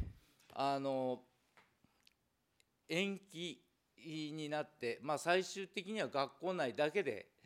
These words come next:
えー、まあ、発表会をするということだったもんですから、まあ、その中で、この、お、留萌盛り上げ隊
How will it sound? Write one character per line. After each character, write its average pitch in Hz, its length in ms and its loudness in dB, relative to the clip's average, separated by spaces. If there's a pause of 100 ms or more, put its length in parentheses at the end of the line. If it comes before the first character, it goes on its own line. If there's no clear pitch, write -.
(240)
え 127 300 4
ー、 - 20 -6
ま 123 100 0
あ、 - 20 -6
発 120 260 -4
表 120 160 -2 (260)
会 113 160 -2
を 104 120 -4
す - 140 -8
る 131 120 -4
と - 120 -6
い 107 120 -4
う 101 60 -8
こ 110 140 -6
と 110 300 -2 (100)
だ 123 120 2
っ 123 80 -10
た 107 80 -2
も 117 160 -4
ん 104 40 -8
で 92 100 -12
す - 120 -12
か 113 100 0
ら、 127 140 2 (280)
ま 156 160 4
あ、 123 40 0
そ 220 160 -2
の 220 140 2
中 220 260 4
で、 151 180 6 (320)
こ 151 120 -2
の、 147 220 4 (260)
お、 135 800 6
留 131 80 -2
萌 139 220 2
盛 127 240 2
り 127 60 6
上 127 100 4
げ 120 120 0
隊 110 320 0